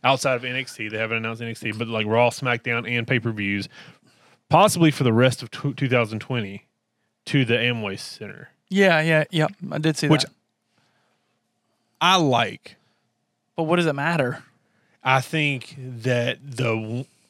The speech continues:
Speaker 1: the one thing that A E W is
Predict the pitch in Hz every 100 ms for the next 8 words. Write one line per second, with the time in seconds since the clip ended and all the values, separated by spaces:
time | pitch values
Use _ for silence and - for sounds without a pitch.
0 | _ _ _ _ _ _ _ - 127 123
1 | 110 131 143 131 139 131 131 127 113 117
2 | 107 107 - - - - _ _ _ _
3 | _ _ _ _ _ _ _ _ _ _
4 | _ _ 135 139 135 131 131 120 120 120
5 | 113 - 123 117 117 110 104 104 -